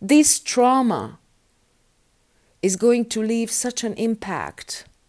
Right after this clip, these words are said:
that it will be much more difficult to get out of it later on. Much more difficult,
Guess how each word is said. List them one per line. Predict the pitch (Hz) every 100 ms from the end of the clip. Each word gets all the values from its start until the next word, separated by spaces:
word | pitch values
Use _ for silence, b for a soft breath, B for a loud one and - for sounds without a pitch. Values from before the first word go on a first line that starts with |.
| _ _ _ _ _ _ _ -
that | 185 208
it | 196
will | 190 196
be | 208
much | 214 233 254 294 285 -
more | 226 185
difficult | 180 185 - - 165 165
to | 180
get | 180 151
out | 156 151
of | 135
it | 127
later | 175 175 180 160 135
on. | 139 127 92 104 - _ _ _ _ _ _ _ _ _ _ _ _ _ _ _ _ _ _ _ _ _ _ _ _ _ _ _ _ _ _ _ _ _ _ _ _ _ _ _ _ _ _ _ _ _ _ _ _ -
Much | 170 220 269 262 202
more | 180
difficult, | 165 151 - - - - -